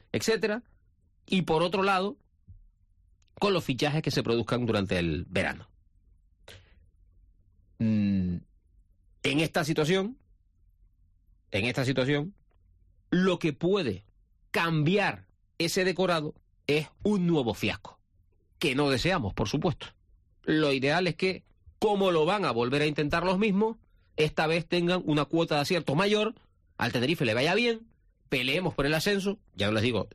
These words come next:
ojalá, si lo conseguimos, y todos felices. Pero si eso no se produce, hay una fecha marcada en rojo para estudiar posibles cambios, una fecha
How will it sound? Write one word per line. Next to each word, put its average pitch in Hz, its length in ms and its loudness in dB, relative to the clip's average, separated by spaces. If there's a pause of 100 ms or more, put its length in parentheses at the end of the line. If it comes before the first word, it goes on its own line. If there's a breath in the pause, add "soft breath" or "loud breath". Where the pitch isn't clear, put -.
(140)
ojalá, 123 420 0 (340 soft breath)
si - 140 -4
lo 123 100 2
conseguimos, 185 580 0
y 151 100 0
todos 147 240 0
felices. - 400 -6 (840)
Pero 180 220 2
si 180 180 0
eso 214 200 0
no 208 100 0
se 208 140 0
produce, 196 560 0 (1600)
hay 185 240 -2
una 190 220 0
fecha 196 360 -2
marcada 160 540 0
en 151 200 2
rojo 165 440 -2 (1000)
para 160 260 0
estudiar 147 600 0 (1800)
posibles 143 520 0
cambios, - 600 -8
una 160 160 0
fecha 196 380 -4